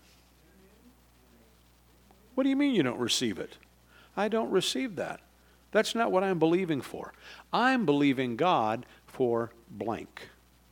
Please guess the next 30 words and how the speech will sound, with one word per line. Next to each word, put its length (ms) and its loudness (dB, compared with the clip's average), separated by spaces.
Whatever 320 2
it 60 0
is 160 4
there, 100 -2
you 180 -2
stand 460 -2
upon 340 -2
the 80 -2
promises 540 -2
of 120 -4
God. 280 2
Doubts 380 4
will 80 6
hit 380 2
your 160 4
head, 380 0
but 160 6
you 160 2
can 180 4
even 220 2
speak 400 2
to 60 0
yourself. 400 4
Now, 140 0
'cause 260 0
don't 320 2
you 80 0
talk 300 -2
to 60 -8
yourself? 560 -2